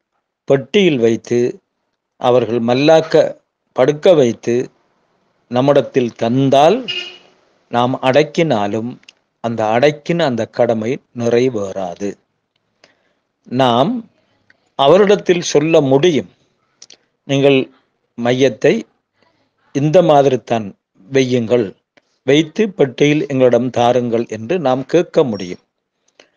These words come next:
அதில் அவர்களுக்கு எந்த விதமான ஆட்சேபனையும் இருக்க வேண்டிய அவசியமில்லை.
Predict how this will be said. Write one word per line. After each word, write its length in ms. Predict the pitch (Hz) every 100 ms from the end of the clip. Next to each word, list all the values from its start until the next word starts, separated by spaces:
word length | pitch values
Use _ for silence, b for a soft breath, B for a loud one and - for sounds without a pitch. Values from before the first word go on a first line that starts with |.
| b _ _
அதில் 240 | 135 165
அவர்களுக்கு 460 | 190 180 185 185 165
எந்த 220 | 147 170
விதமான 460 | 165 156 147 131 117
ஆட்சேபனையும் 720 | 131 131 - 123 123 123 135
இருக்க 360 | - 139 139 127
வேண்டிய 400 | 120 117 113 110
அவசியமில்லை. 840 | 107 117 - 110 110 117 107 -